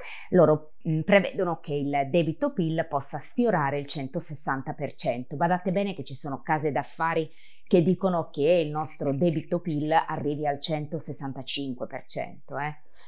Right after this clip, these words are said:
Quindi non sono gli unici, mm, che hanno una visione così pessimista del nostro,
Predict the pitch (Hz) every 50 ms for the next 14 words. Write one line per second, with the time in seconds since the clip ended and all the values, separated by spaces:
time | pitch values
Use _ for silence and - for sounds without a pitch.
0 | - - - 160 147 139 131 135 135 127 - - 160 143 139 127 135 127 131 123
1 | 123 127 123 - - - 127 - - - - - - - - 123 127 - - 151
2 | 135 135 135 135 131 131 127 131 123 - - 151 160 143 165 165 156 151 151 143
3 | - 156 143 131 139 135 - 147 135 - - - 147 139 139 135 131 135 - -
4 | 131 127 127 131 131 127 123 - - - - - - -